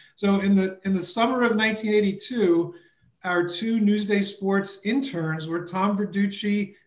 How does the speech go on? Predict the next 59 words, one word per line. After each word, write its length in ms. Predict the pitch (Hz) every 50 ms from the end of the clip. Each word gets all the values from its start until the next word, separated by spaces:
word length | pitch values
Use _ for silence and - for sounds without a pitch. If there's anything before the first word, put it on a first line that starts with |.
| _
and 140 | 170 170 151
Ken 240 | 135 190 196 196 190
Rosenthal. 880 | 190 196 196 196 196 180 165 151 151 147 143 143 139 147 - - - _ _ _ _ _ _ _ _ _ _ -
And 140 | 175 180 156
then 280 | 143 - 240 226 220 208
they 160 | 208 196 180
were 180 | 202 208 196
now, 340 | 196 196 202 208 208 202 202
you 100 | 202 202
know, 300 | 208 175 170 170 170 151
the 160 | 147 180 170
two 200 | 175 - 208 196
of 80 | 196 190
them 160 | 180 175 175
are 100 | 175 165
the 80 | 165 170
sideline 440 | 156 - 170 175 175 165 170 170 165
reporters 460 | 165 151 - 170 170 170 175 175 -
for 60 | 170
the 60 | 170
World 280 | 165 160 160 170 170 -
Series. 400 | - 143 139 139 175 202 - - _ _ _ _ - - _ -
And 100 | 170 170
then 80 | 175
that 220 | 185 190 190 190 -
fall, 300 | - 220 233 226 185 175
I 80 | 190 202
came 280 | 196 - 180 165 160
on 180 | 160 160 160 160
as 140 | 156 147 147
a 40 | 147
part-timer. 600 | - 165 160 160 160 196 196 202 196 147 139 139
So, 400 | 143 - 170 165 160 160 160 160
um, 320 | 160 156 156 156 151 147 - _ - _ _ _ _ _ _ _ _ -
it 40 | 202
was 140 | 190 175 190
a 40 |
pretty 280 | 185 - 233 214 214 208
good, 280 | 190 196 190 180 160 151
Bob 200 | 190 196 196 185
Herzog, 560 | 185 220 226 220 - 185 170 165 165 160 151
who 100 | - 170
just 260 | 151 175 170 - -
recently 340 | 180 170 170 - 170 165 160
retired, 460 | 156 156 156 - 165 160 165 160 156
is 100 | 156 147
one 120 | 160 160 160
of 60 | 156
our 120 | 156 156
editors, 360 | 156 156 156 156 143 147 143 147
hired 300 | 160 160 160 160 160 151
all 140 | 151 151
three 240 | 147 - 160 165 165
of 100 | 156 139
us. 220 | 135 139 143 - -
So 80 | 143
he 80 | 147 151
was 80 | 151
pretty 260 | 147 - - 143 143